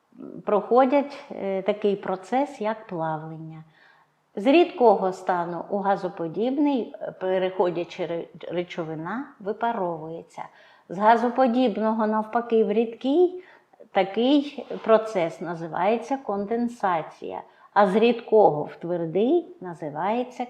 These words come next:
кристалізація. І є ще один процес, він складний, коли з твердого,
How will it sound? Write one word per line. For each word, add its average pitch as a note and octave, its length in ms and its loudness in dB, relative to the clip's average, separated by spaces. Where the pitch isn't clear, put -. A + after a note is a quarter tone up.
кристалізація. G#3 1300 -6
І G3 120 -2
є G#3+ 160 6
ще G#3+ 340 4
один F3 300 0
процес, A#3+ 680 -2
він F#3+ 160 -4
складний, F#3+ 920 -2
коли G#3 280 8
з - 80 -8
твердого, A#3+ 1040 6